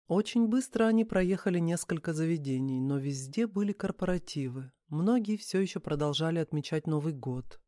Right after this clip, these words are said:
Народу море, не поговоришь, музыка заглушает человеческую речь. Отъехав от последнего кафе, Андрей предложил:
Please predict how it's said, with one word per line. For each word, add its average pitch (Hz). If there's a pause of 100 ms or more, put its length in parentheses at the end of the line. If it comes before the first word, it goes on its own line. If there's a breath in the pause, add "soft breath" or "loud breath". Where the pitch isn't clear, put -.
(260)
Народу 175
море, 190
не 208
поговоришь, 147
музыка 202
заглушает 160
человеческую 143
речь. 127 (320)
Отъехав 202
от -
последнего 196
кафе, 220
Андрей 170
предложил: 151